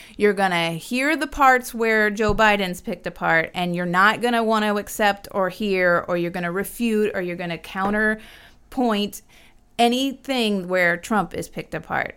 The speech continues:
You have to, if, if you're looking at this honestly from a Christian worldview perspective,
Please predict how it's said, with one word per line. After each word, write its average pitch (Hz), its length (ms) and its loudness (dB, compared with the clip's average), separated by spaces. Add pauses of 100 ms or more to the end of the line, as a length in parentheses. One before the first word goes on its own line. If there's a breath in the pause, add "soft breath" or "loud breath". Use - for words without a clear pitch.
You 190 140 -8
have 196 320 -2
to, 294 280 -2 (460)
if, 226 280 0
if - 180 -6
you're 220 120 -2
looking 226 340 -2
at 277 80 -6
this 277 240 -6
honestly 185 500 -2
from 170 220 -8
a - 80 -10
Christian 220 480 -6
worldview 214 440 -4
perspective, 165 760 -6